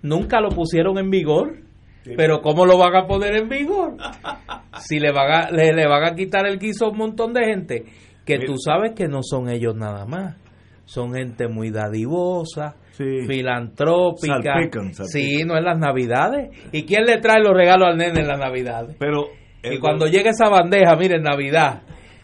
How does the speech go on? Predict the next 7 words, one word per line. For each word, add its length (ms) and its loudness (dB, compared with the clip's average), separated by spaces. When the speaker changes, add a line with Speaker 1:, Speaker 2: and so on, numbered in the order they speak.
Speaker 1:
con 180 -2
ese, 420 0
con 200 -2
ese 240 2
cerdito, 580 6
mira 300 6
ahí, 160 4